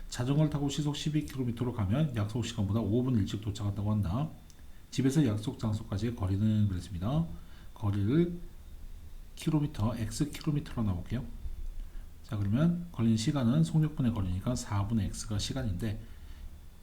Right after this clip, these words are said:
음, 그럼 약속 시간은 십 분 늦게, 늦게 도착했으니까 십 분을 빼면 약속 시간이 됩니다. 근데 십 분은 시간으로 바꾸면 육 분의 일 시간이니까요.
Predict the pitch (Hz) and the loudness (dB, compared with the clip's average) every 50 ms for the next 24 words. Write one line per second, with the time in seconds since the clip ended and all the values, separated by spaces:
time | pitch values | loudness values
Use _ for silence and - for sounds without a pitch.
0 | - - - - - 117 104 107 107 - 123 120 113 104 - - - 175 170 - | -18 -16 -12 -6 -4 -2 -2 -2 -2 0 2 4 4 4 4 4 4 4 4 4
1 | - 135 117 104 117 113 104 - - - - 202 180 147 113 - - 127 117 117 | 2 0 2 4 4 4 4 2 0 -2 0 2 2 4 2 2 0 -2 -2 -2
2 | 117 117 - - 120 107 110 104 - 135 120 110 104 101 107 107 104 104 - 101 | -4 -4 -4 -4 -2 -2 -2 -2 -2 -2 0 0 -2 -2 -2 -2 -2 -2 -2 -2
3 | 92 95 - - 101 127 156 175 175 175 170 - - - - - - - - - | -4 -4 -4 -4 -2 0 0 0 0 -2 -8 -12 -14 -18 -18 -18 -16 -14 -14 -14
4 | - - - - - - - - - - - - - - - - 170 170 - - | -14 -14 -14 -16 -16 -16 -16 -16 -16 -16 -16 -16 -14 -10 -8 -6 -6 -6 -8 -10
5 | - - - 170 156 151 143 139 - - 165 175 170 165 170 180 190 175 - - | -6 0 4 4 6 6 4 2 2 2 4 6 8 8 8 6 4 2 -4 -6
6 | - - 107 104 - - 120 - - - 147 139 120 110 98 92 87 85 98 123 | -6 -4 -4 -2 -2 -4 -4 -4 -2 0 2 2 2 2 2 0 0 0 0 0
7 | 160 160 - - - - - - - - - - - - - - - - - - | 0 -2 -4 -6 -14 -16 -16 -16 -16 -18 -18 -18 -18 -18 -18 -18 -18 -18 -18 -14
8 | - - 113 110 123 139 147 147 - - 170 - - - 165 160 156 165 180 190 | -6 -2 0 2 2 2 2 2 0 -2 -4 -6 -4 0 2 4 6 6 6 6
9 | 196 - - - - - - - 160 165 160 160 147 127 113 104 - - 131 131 | 4 2 0 -6 -10 -6 -2 2 4 6 6 6 6 4 2 0 0 -2 -2 0
10 | 110 101 101 - - 123 113 104 104 104 110 101 92 87 87 87 85 - 95 117 | 0 0 0 0 0 0 2 2 2 2 0 -2 -2 -2 -2 -2 -2 -2 -2 0
11 | 147 170 | 0 -2